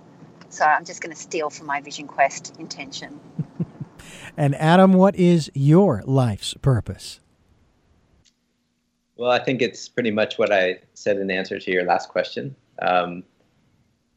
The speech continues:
Speaker 3: uh, which is, falls all under the header of peacemaker.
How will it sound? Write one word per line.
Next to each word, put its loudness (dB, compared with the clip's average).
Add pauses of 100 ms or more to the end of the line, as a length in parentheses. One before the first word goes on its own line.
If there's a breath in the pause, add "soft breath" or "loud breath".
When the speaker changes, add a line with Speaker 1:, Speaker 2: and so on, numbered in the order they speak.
(140)
Speaker 3:
uh, -4 (500)
which -6
is, -8 (1600)
falls 6
all 4
under 2
the 0
header 0
of 0
peacemaker. -8